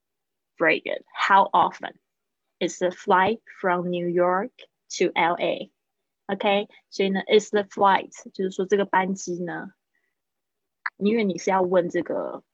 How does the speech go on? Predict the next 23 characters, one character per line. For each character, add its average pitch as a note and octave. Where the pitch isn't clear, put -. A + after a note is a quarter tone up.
飞 G3
机 F#3+
飞 F#3+
行 E3+
的 E3
时 F3
间 F3+
嘛。 E3
如 G3+
果 A#3
你 F#3
只 C#3+
说， F#3
"How G3+
long G#3
is C#4
it -
from F#3+
New F#3
York G3+
to -
L F3
A？" F3